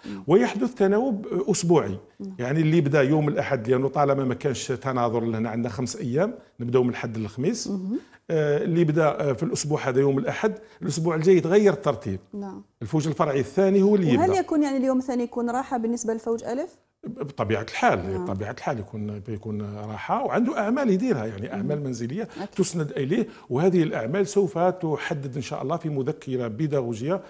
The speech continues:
Speaker 2: ترسل إلى الميدان، يعني في غضون الأيام القليلة القادمة إن شاء
Speaker 1: مم.
Speaker 2: الله. بالنسبة للمدارس التي تعمل بنظام الدوامين، هنا لا، هنا التناوب يتم ما بين ال-، ما بين ال-، المتداومين.
Speaker 1: مم.
Speaker 2: ما معنى
Speaker 1: ما بين
Speaker 2: نظام
Speaker 1: الأساتذة.
Speaker 2: الدوامين؟ ما معنى نظام الدوامين؟
Speaker 1: مم.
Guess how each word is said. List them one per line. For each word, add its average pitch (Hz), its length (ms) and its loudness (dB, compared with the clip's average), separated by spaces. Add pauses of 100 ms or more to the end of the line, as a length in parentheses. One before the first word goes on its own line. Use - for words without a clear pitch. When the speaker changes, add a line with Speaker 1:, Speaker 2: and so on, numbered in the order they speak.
(180)
Speaker 2:
ترسل 202 280 6
إلى 180 240 4
الميدان، 156 360 2
يعني 170 180 0
في 170 100 0
غضون 156 360 2
الأيام 202 360 2
القليلة 160 400 -2
القادمة 120 440 -2
إن 104 60 -12
شاء 104 180 -8
Speaker 1:
مم. 98 60 -10
Speaker 2:
الله. 95 140 -10 (480)
بالنسبة 233 360 4
للمدارس 202 500 6
التي 180 220 0
تعمل 160 260 -2
بنظام 143 420 0
الدوامين، 120 640 2 (240)
هنا 170 260 2
لا، 131 280 4
هنا 156 180 0
التناوب 165 560 2 (280)
يتم 165 340 2
ما 165 180 4
بين 196 300 4
ال-، 156 760 2
ما 135 100 -2
بين 208 240 2
ال-، 185 180 4
المتداومين. 151 1200 2
Speaker 1:
مم. 214 100 -6 (240)
Speaker 2:
ما 151 120 4
معنى 156 180 2
Speaker 1:
ما 147 100 6
بين 123 80 4
Speaker 2:
نظام 143 140 4
Speaker 1:
الأساتذة. 147 160 6
Speaker 2:
الدوامين؟ 131 540 6 (180)
ما 156 140 2
معنى 147 260 -2
نظام 135 380 0
الدوامين؟ 117 460 0
Speaker 1:
مم. 202 80 -10